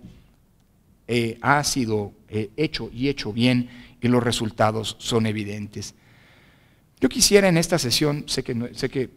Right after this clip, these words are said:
habría sido tal vez pertinente y tal vez políticamente correcto plantear esto en la sesión de inauguración y no en la sesión de clausura, pero así que lo dejo esto como tarea,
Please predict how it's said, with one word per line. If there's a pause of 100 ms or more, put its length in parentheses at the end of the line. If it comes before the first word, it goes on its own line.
habría
sido
tal
vez
pertinente (340)
y
tal
vez
políticamente
correcto
plantear
esto
en
la
sesión
de
inauguración (420)
y
no
en
la
sesión
de
clausura,
pero
así
que (320)
lo
dejo
esto
como
tarea,